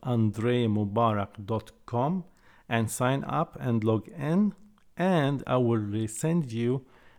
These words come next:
the future recorded lessons too. My website again, w w w dot a n d r e m o u b r a k dot com.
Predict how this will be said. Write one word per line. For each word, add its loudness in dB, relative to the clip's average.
the 2
future 0
recorded 0
lessons -4
too. -10
My 4
website 0
again, -2
w 0
w 0
w 0
dot -2
a -2
n -2
d -2
r -6
e -2
m 0
o 2
u -2
b -4
r -4
a -6
k -6
dot -6
com. -2